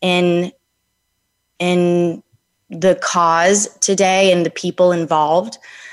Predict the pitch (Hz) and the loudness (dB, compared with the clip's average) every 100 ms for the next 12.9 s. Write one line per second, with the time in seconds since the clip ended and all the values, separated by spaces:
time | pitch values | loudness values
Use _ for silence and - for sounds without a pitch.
0 | - - _ - 185 185 180 185 214 214 | -20 -20 _ -4 -2 0 2 2 0 0
1 | 190 185 196 202 - 196 185 185 180 170 | 2 2 2 4 2 4 2 2 0 0
2 | - - 180 175 175 175 - - 180 175 | -2 -4 -2 0 2 0 -4 -6 -2 -2
3 | - 185 170 170 175 165 - 170 160 156 | -2 -2 -2 -4 -4 -6 -4 -4 -2 -2
4 | 160 214 - - - - - _ _ _ | -2 -4 -10 -20 -20 -20 -20 _ _ _
5 | _ _ _ _ - - 240 226 220 214 | _ _ _ _ -6 0 2 4 4 4
6 | 208 - - - - _ _ _ _ _ | 0 -8 -14 -18 -20 _ _ _ _ _
7 | - 247 254 240 - _ _ _ _ _ | 0 2 2 -4 -20 _ _ _ _ _
8 | - - 220 214 214 214 202 185 - _ | -4 -2 0 2 2 2 2 -2 -8 _
9 | - - _ - 202 214 196 208 220 220 | -20 -20 _ -4 0 2 2 2 2 4
10 | 226 208 190 185 175 185 185 - 175 185 | 2 2 0 -2 0 0 -2 -4 -6 -2
11 | 196 190 185 180 196 196 190 196 196 196 | -2 -2 -2 -2 -2 -2 -2 0 2 0
12 | 196 - - - - 214 220 214 | -2 -14 -16 -18 -8 -2 0 0